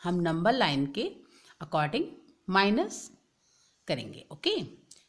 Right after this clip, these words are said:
फर्स्ट, फ़ाइव माइनस थ्री।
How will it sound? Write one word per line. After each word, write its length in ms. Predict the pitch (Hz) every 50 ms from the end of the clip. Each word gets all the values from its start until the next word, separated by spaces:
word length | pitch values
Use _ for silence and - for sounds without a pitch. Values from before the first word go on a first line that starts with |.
| _ -
फर्स्ट, 580 | - - 220 277 - - - - - - - - _ _ _ _ _ _ - - _ _ - - _ _ _ _ _ _ - - - _ _ _
फ़ाइव 720 | - - - 202 165 151 147 165 240 311 - - - - - _ _ _ - 175
माइनस 580 | 175 170 156 143 139 139 139 196 311 311 - - -
थ्री। 500 | - 240 165 110 110 - - - _ _